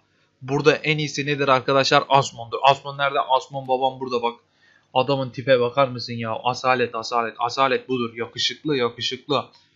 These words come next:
Birebir karizma ya. Böyle bir şey var mı ya? Bak. Ee, neyse babalar.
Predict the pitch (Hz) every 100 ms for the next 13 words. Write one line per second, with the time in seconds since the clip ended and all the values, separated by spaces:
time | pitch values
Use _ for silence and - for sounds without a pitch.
0 | _ _ _ _ _ _ 156 165 156 160
1 | - 147 180 147 131 123 120 143 143 127
2 | 123 135 139 160 135 120 117 139 - _
3 | _ _ _ _ _ 139 139 143 143 151
4 | 170 170 175 165 170 170 160